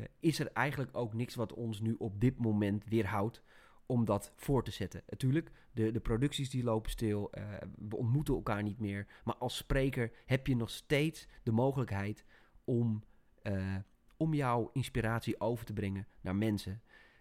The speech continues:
Eh, ik had het vandaag met mijn vriendinnen nog over. Eh, stel je toch voor, eh, hè, dat we, dat we honderd jaar terug in de tijd waren. Dan had je dus geen social media, dan had je geen T V en dan had je geen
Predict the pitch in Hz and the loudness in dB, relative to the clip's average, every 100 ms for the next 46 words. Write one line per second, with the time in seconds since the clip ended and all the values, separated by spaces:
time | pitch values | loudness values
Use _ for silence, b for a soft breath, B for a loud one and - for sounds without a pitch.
0 | _ 110 104 113 120 110 - 117 113 117 | _ -8 -6 -2 0 0 0 0 2 2
1 | 110 117 117 143 135 113 117 120 120 - | 0 0 4 4 4 2 0 0 -4 -4
2 | 87 110 123 107 107 - 117 110 104 - | -8 -4 -2 0 -2 -6 -2 -2 -2 -6
3 | 101 120 120 113 - 113 127 127 113 131 | -4 -4 -2 -4 -4 -2 0 0 0 0
4 | 117 113 - 127 117 107 - 101 107 110 | 0 -2 -2 -2 0 -2 0 0 0 0
5 | 101 101 - B B - 110 104 - 135 | -2 -4 -8 B B -4 -2 0 0 0
6 | 160 127 110 - 107 107 107 104 101 95 | 2 0 -2 0 0 0 -2 0 0 -2
7 | 98 98 131 147 120 107 101 104 95 95 | -2 -4 -4 -4 -2 -2 -2 -2 -2 -2
8 | 95 95 135 143 - 107 | -4 -4 -4 -6 -4 -4